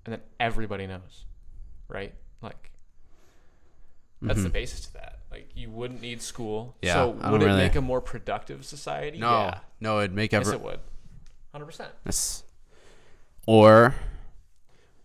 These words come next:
Speaker 1: It
Speaker 2: well,
Speaker 1: would,
Speaker 2: if
Speaker 1: it
Speaker 2: you
Speaker 1: would kill innovation.
Speaker 2: Yeah.
Speaker 1: It would kill innovation, but it would make a more productive society.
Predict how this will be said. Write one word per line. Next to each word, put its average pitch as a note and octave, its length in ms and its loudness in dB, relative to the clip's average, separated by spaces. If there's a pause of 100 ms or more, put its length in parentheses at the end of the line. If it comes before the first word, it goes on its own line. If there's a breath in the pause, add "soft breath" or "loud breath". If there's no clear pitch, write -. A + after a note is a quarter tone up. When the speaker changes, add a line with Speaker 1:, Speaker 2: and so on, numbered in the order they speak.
(160)
Speaker 1:
It A#2+ 60 6
Speaker 2:
well, B2 200 12
Speaker 1:
would, B2+ 80 8
Speaker 2:
if C3+ 100 6
Speaker 1:
it C3 60 10
Speaker 2:
you C3 80 10
Speaker 1:
would - 100 6
kill D3 320 6
innovation. A#2+ 540 -4 (460)
Speaker 2:
Yeah. G2+ 300 4 (720 soft breath)
Speaker 1:
It A#2+ 60 -6
would A2 160 -8
kill C#3 260 -4
innovation, C3+ 580 -6 (200)
but A2 120 -8
it A2 40 -8
would A2 100 -8
make G#2+ 140 -14
a A2 40 -10
more G#2+ 160 -10
productive G#2+ 400 -12
society. - 480 -14